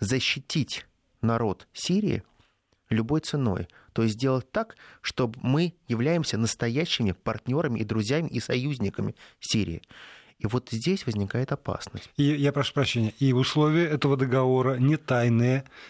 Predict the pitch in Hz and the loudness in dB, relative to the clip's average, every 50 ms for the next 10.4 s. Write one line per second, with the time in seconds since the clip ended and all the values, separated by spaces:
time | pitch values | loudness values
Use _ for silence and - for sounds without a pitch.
0 | - - 117 123 131 131 165 143 135 127 117 - - - 127 123 120 127 135 - | -4 0 2 2 2 2 2 2 2 2 2 2 0 0 2 2 2 2 0 0
1 | 107 107 107 - 135 143 139 127 113 98 135 135 143 151 135 117 143 160 - - | 0 2 4 4 4 6 4 4 4 2 2 4 4 4 4 4 2 0 0 0
2 | 139 - - 131 117 113 110 - - 87 80 - - - - - 180 175 151 104 | -2 0 0 2 2 2 2 0 -4 -10 -10 -12 -14 -14 -8 -6 -4 -2 -2 -2
3 | 85 - - - 87 - - 123 117 113 113 110 - - - 226 - 214 196 180 | -2 -4 -4 -6 -6 -4 -2 0 2 2 0 0 -2 -4 -4 0 2 2 2 4
4 | 160 127 104 98 - - - - - 123 123 - - - - 135 135 - 143 - | 4 2 2 2 0 -2 -4 -2 0 0 0 0 -4 -4 0 0 2 4 4 4
5 | - 180 165 180 170 160 135 - 120 117 - 117 110 - 110 - - 143 160 247 | 4 4 2 0 0 0 -2 -2 -2 -4 -2 -2 0 0 -2 0 2 2 4 4
6 | 240 202 165 - - 202 214 196 156 190 220 226 190 156 143 - - 202 - - | 4 4 2 2 0 0 0 0 0 0 0 2 2 0 -2 -4 -4 -6 -4 -4
7 | - 117 - - - 107 117 113 107 - - 135 131 127 98 87 87 85 - - | -4 -4 -2 -2 -2 -2 -2 -2 0 0 0 0 2 2 2 0 0 -2 -4 -4
8 | 98 95 98 98 95 - - 90 95 95 107 143 160 131 135 127 - - 131 120 | -4 -2 -2 -2 -4 -6 -8 -6 -4 -2 0 0 0 0 0 0 -2 -2 0 0
9 | 117 110 107 - - - - - - 110 107 - 107 95 - 104 101 92 98 98 | 2 0 0 -2 -6 -16 -10 -4 -2 -2 0 0 -2 -2 -2 -2 -4 -2 -2 -2
10 | - - - 98 - 92 92 | -2 -2 -2 -2 -2 -4 -6